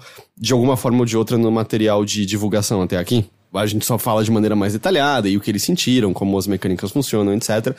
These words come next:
Então fica aqui o aviso e o convite, caso você tenha interesse, tem, né, tem esse podcast inteiro só sobre o Death Stranding,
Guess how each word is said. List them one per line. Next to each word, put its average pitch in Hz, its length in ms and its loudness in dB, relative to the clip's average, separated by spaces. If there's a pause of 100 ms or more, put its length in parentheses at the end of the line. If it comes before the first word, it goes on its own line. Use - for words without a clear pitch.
(340)
Então 165 160 0
fica 202 140 0
aqui 190 120 -2
o 226 60 6
aviso 220 320 0
e 254 80 4
o 262 80 2
convite, 247 400 2
caso 139 220 0
você - 40 -6
tenha 151 140 0
interesse, 151 360 0
tem, 127 140 0
né, 123 140 2
tem 123 100 -2
esse 120 140 -2
podcast 117 480 -2
inteiro 131 340 0
só 123 240 -2
sobre 123 240 -4
o 120 60 -2
Death 110 140 -2
Stranding, 214 360 2